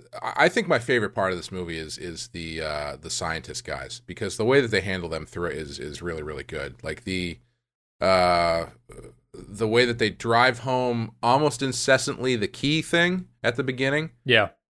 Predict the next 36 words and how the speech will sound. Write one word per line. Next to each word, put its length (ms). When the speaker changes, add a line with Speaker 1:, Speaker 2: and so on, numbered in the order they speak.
Speaker 1:
Um, 480
Speaker 2:
I 60
spent 260
most 180
of 40
the 100
movie 520
<laughs> 80
could, 280
not 280
being 180
able 160
to 100
remember 600
if 220
that 220
was 280
a 160
digital 640
edit 460
that 160
he 100
did 200
in 80
two 160
thousand 380
two. 320
Um, 400
if 140
you, 180
if 80
you, 220
you 320
know 80
how 180
in 320